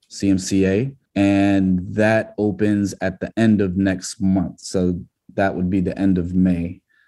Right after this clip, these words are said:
that that opens. Uh, my first text-based piece, I've been trying to figure out a way to get involved with, uh, making a text-based piece. And this, what I, what I figured out, I think I'm, I'm, I think it works. I'm really excited about it. It's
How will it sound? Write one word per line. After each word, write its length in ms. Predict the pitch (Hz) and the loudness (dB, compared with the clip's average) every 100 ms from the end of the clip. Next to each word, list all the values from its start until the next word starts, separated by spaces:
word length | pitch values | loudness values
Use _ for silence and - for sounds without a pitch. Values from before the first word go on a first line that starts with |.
| _ | _
that 140 | 95 90 | -4 2
that 200 | 95 - | 2 2
opens. 640 | 98 92 87 69 - - - | -2 0 -2 -4 -6 -12 -6
Uh, 240 | 92 90 87 | -2 0 2
my 140 | 104 | 0
first 340 | - 120 - | 2 0 0
text-based 560 | - 120 - 110 110 110 | -2 -2 0 0 0 0
piece, 280 | - 131 123 | 2 2 2
I've 100 | 104 | 0
been 120 | 101 | -2
trying 380 | 95 120 117 113 | -2 0 0 0
to 180 | 107 110 _ _ _ - | -2 -4 _ _ _ -2
figure 260 | 147 127 | 2 4
out 160 | 123 113 | 2 2
a 40 | |
way 220 | 110 113 113 | 2 0 0
to 80 | |
get 160 | 101 110 | 0 -2
involved 560 | 107 95 107 107 104 104 | -2 -2 0 0 0 -2
with, 240 | 104 101 | -4 -2
uh, 140 | 107 | 0
making 300 | 101 104 104 | 2 0 0
a 40 | 101 | -4
text-based 720 | - 107 92 - 104 95 - | -2 -6 -4 -4 -4 -4 -4
piece. 320 | 110 123 127 | -2 0 0
And 400 | 101 95 95 92 _ _ _ - | 0 0 -2 -6 _ _ _ -6
this, 280 | 92 127 131 123 - - | 2 2 2 -4 -6 -8
what 340 | 101 107 117 | -4 0 2
I, 240 | 107 107 117 | 2 -2 -2
what 160 | 120 120 | 2 2
I 80 | |
figured 300 | 113 143 127 | 2 2 2
out, 180 | 120 131 | 2 2
I 80 | 113 | 0
think 220 | - 123 | 0 -2
I'm, 280 | 113 110 107 | 0 -2 -2
I'm, 280 | 107 104 101 - | -4 -2 -4 -4
I 80 | 104 | -6
think 260 | 123 110 | -2 -2
it 120 | 113 | -2
works. 360 | 101 110 120 - | 0 0 0 0
I'm 160 | 101 101 | 0 2
really 200 | 101 95 | 2 0
excited 440 | 92 101 98 98 | 0 0 0 0
about 280 | 95 98 98 | 0 0 0
it. 60 | 101 | -2
It's 340 | 95 - - | -4 -10 -16